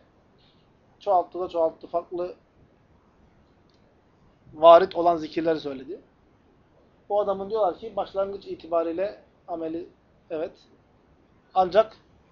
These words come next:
sonradan yaptığı ziyadeler nedir? Batıldır. Şeyh Salih el-Useymin diyor ki, Şeyh Salih el-Useymin, bütün bir ibadetse eğer bu yaptığı, namaz gibi bir ibadetse, yani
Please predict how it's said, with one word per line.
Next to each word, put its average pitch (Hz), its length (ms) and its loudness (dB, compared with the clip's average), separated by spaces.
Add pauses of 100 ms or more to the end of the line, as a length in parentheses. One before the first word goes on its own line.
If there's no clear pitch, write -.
sonradan 196 400 0
yaptığı 180 340 0
ziyadeler 190 760 4 (960)
nedir? 202 240 0 (920)
Batıldır. 180 540 0 (640)
Şeyh 220 220 -6
Salih 233 300 2
el-Useymin 226 540 -8
diyor 269 140 -8
ki, 160 100 -12
Şeyh 180 160 -8
Salih 175 240 -4
el-Useymin, 165 640 -8 (1500)
bütün 254 260 -4
bir 226 80 -4
ibadetse 170 600 2
eğer 151 280 -6
bu 160 40 -6
yaptığı, 156 440 -6
namaz 170 300 4
gibi 147 280 -10 (160)
bir 175 80 -10
ibadetse, 156 600 -4
yani 160 240 -8